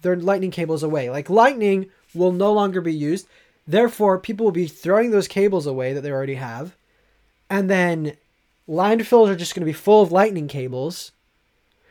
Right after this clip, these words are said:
which, of course, like, in the long run, it won't be as bad because then everybody's gonna have U S B C, so there's gonna be less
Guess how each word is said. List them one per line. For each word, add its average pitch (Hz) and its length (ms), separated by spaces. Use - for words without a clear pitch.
which, 220 220
of 240 100
course, - 320
like, 196 260
in 202 100
the 202 100
long 208 300
run, 214 220
it 175 120
won't 185 220
be 185 100
as 151 140
bad 165 240
because 180 240
then 165 160
everybody's 165 380
gonna 170 120
have 156 140
U 165 100
S 156 120
B 165 100
C, 160 180
so 160 220
there's 147 240
gonna 151 180
be 151 140
less 143 560